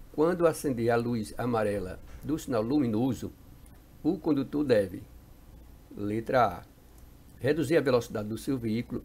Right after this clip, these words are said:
e completar a travessia do cruzamento. Letra B, buzinar e completar a travessia. Letra C, aumentar a velocidade do seu veículo.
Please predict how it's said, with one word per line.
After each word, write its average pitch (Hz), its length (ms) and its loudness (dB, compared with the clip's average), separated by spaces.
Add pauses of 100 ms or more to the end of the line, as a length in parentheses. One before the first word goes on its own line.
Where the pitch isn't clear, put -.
e 143 80 -2
completar 147 540 -4
a 113 40 -8
travessia 135 640 -4
do 113 240 -4
cruzamento. 156 680 -2 (680)
Letra 107 340 -6
B, 113 220 -2
buzinar 123 460 -2
e 120 40 -4
completar 123 680 -4
a 113 100 -4
travessia. 101 760 -8 (680)
Letra 101 400 -4
C, 113 240 -4
aumentar 107 680 0
a 127 80 -2
velocidade 117 560 -4
do 117 160 -6
seu 127 260 -6
veículo. 113 520 -2